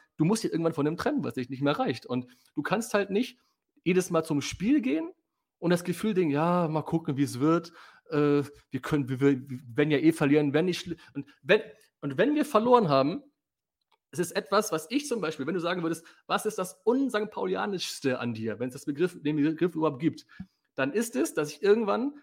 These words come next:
nach einem null zu vier, nach einem null zu drei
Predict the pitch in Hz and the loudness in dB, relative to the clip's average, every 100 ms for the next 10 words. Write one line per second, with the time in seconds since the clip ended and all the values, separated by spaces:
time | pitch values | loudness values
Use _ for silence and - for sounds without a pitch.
0 | - 156 - 156 160 254 262 247 - 175 | -6 -4 0 2 4 4 2 -4 -4 -2
1 | 190 269 - - 156 151 156 160 226 240 | -2 -2 -8 -10 -6 -4 -2 0 0 -2
2 | 196 156 151 160 285 | -2 2 4 4 0